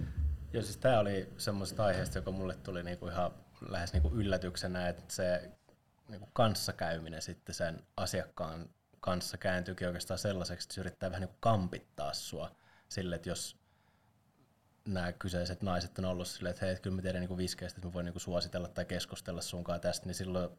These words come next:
ei enää riitä se, että oikeasti keskustellaan siitä viskistä, vaan sit ruvetaan etsiä sieltä pienestä kirjasta niitä nippelitietoja, mitä kenenkään ei oikeasti tarvitsisi tietää, että on silleen, että tiesitkö, että tislaajan koiran nimi oli Petteri? Silleen, että no,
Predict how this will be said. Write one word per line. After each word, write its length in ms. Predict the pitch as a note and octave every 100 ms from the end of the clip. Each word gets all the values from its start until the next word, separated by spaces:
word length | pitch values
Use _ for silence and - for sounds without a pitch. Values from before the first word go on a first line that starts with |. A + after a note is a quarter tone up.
| F#2+
ei 160 | F2
enää 180 | F2+ F2
riitä 260 | F2+ F2 F2+
se, 160 | -
että 100 | E2+
oikeasti 240 | E2+ E2 -
keskustellaan 540 | - - F2 - E2+
siitä 200 | E2 E2+
viskistä, 480 | F#2 F2 - - F2
vaan 120 | E2
sit 200 | E2 E2+
ruvetaan 340 | F2+ F2 E2+ E2+
etsiä 220 | - F2
sieltä 220 | - F2 -
pienestä 340 | E2+ E2+ -
kirjasta 440 | - F2+ E3+ - -
niitä 160 | E2+ - - - - - -
nippelitietoja, 680 | F2+ - F2 E2 E2+ F2
mitä 120 | E2+ F2
kenenkään 520 | F#2 F2 E2+ E2+ F2
ei 80 | E2+
oikeasti 340 | E2+ E2+ -
tarvitsisi 320 | - F2 E2+ -
tietää, 340 | F2 - -
että 180 | - D#2+
on 80 | -
silleen, 300 | C2 C#2 C#2+
että 160 | - - - - -
tiesitkö, 380 | F2 - - E2+
että 160 | -
tislaajan 500 | E2+ F2 E2 D#2+ D#2+
koiran 340 | E2 E2+ D#2+ D#2+
nimi 220 | D#2+ D#2+
oli 100 | D#2+
Petteri? 500 | - E2 - E2 D#2+ - - _ _
Silleen, 260 | F#2+ F2 E2+
että 160 | F2+
no, 120 | F2+